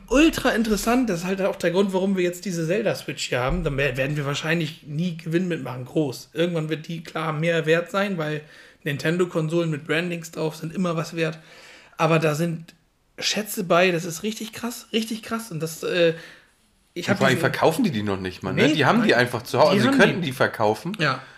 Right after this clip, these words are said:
Speaker 2: für richtig viel Geld,
Speaker 1: Ja.
Speaker 2: aber machen die ja auch meistens nicht.
Speaker 1: Nee,
Speaker 2: So.
Speaker 1: da, das ist halt das Sammeln, ne?
Speaker 2: Ja, aber
Speaker 1: Das
Speaker 2: da
Speaker 1: ist
Speaker 2: musst du
Speaker 1: das
Speaker 2: auch echt drin sein im Game, ne? Was
Speaker 1: Ja.
Speaker 2: ist da was wert? Und es gibt ja auch hier, es gibt ja auch so deutsche Kanäle, hab ich neulich auch gesehen, wo die dann auf Flohmärkte gehen und sich da
Speaker 1: Mhm.
Speaker 2: diese Switch-Konsolen oder, äh,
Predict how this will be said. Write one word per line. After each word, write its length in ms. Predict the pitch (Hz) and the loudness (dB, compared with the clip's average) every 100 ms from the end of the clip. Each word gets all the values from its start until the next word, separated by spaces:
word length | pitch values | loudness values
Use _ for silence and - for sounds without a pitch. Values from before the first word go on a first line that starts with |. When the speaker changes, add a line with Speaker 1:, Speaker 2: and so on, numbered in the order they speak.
| - | -4
Speaker 2:
für 180 | - 151 | 0 2
richtig 300 | - 131 - | 0 -4 -4
viel 180 | 135 107 | -4 2
Geld, 280 | 98 127 | 4 4
Speaker 1:
Ja. 160 | 147 139 - - _ - | 0 -4 -10 -20 _ 0
Speaker 2:
aber 160 | 135 123 | 2 4
machen 260 | 139 262 | 2 0
die 80 | 139 | 0
ja 80 | 95 | 0
auch 160 | 90 92 | -2 -4
meistens 420 | 90 - 90 - | -6 -6 -12 -12
nicht. 240 | 92 - _ - | -12 -14 _ -6
Speaker 1:
Nee, 200 | 165 277 | 2 4
Speaker 2:
So. 140 | 185 - | 4 2
Speaker 1:
da, 100 | 160 | 0
das 220 | 202 208 | 0 -2
ist 80 | 196 | -2
halt 160 | 190 | -2
das 120 | 202 | -2
Sammeln, 440 | - 254 156 123 123 | -2 0 0 -4 -4
ne? 100 | 170 | -2
Speaker 2:
Ja, 60 | |
aber 100 | 107 | 2
Speaker 1:
Das 60 | 123 | 2
Speaker 2:
da 20 | |
Speaker 1:
ist 60 | 139 | 2
Speaker 2:
musst 160 | 143 | 2
du 40 | - | 4
Speaker 1:
das 80 | 131 | 2
Speaker 2:
auch 120 | 131 | 2
echt 200 | 131 - | -6 -4
drin 200 | 135 156 | -2 -2
sein 160 | 117 | -2
im 160 | 101 101 | -4 -2
Game, 300 | 123 127 101 | 0 0 0
ne? 120 | 113 110 | -4 -2
Was 100 | 123 | -2
Speaker 1:
Ja. 160 | 123 | -2
Speaker 2:
ist 240 | 123 120 - | -4 -8 -2
da 140 | 120 | 0
was 260 | 117 - 110 | -2 -4 -4
wert? 320 | 120 131 131 | 0 2 0
Und 240 | 113 113 | -2 -4
es 160 | 107 - | -6 -8
gibt 180 | 131 131 | -6 -2
ja 120 | 113 | -2
auch 120 | 113 | -2
hier, 220 | - 135 | -4 0
es 160 | 123 107 | 0 0
gibt 200 | 123 - | -8 -6
ja 80 | 107 | -6
auch 80 | 107 | -6
so 120 | 113 | -2
deutsche 300 | 120 120 120 | -2 -2 -8
Kanäle, 400 | - 104 104 117 | -6 -6 -4 -6
hab 560 | 123 - - - - | -8 -18 -20 -20 -14
ich 60 | - | -2
neulich 180 | 123 117 | 0 2
auch 140 | 123 | 0
gesehen, 260 | 127 123 120 | 0 -2 -2
wo 80 | 123 | -2
die 100 | 123 | 0
dann 160 | 120 | 0
auf 140 | 117 - | 0 0
Flohmärkte 500 | 139 147 135 131 101 | 0 2 0 -2 -4
gehen 300 | 107 117 123 | -2 -2 -2
und 200 | 113 - | -6 -6
sich 220 | 117 - | -8 0
da 180 | 113 117 | 0 2
Speaker 1:
Mhm. 60 | |
Speaker 2:
diese 520 | 139 113 113 110 113 113 | 0 0 0 -2 -4 -8
Switch-Konsolen 840 | 139 135 - 127 117 123 127 123 | -6 -4 -2 -2 2 4 6 4
oder, 300 | 117 117 | 4 4
äh, 60 | 101 | 2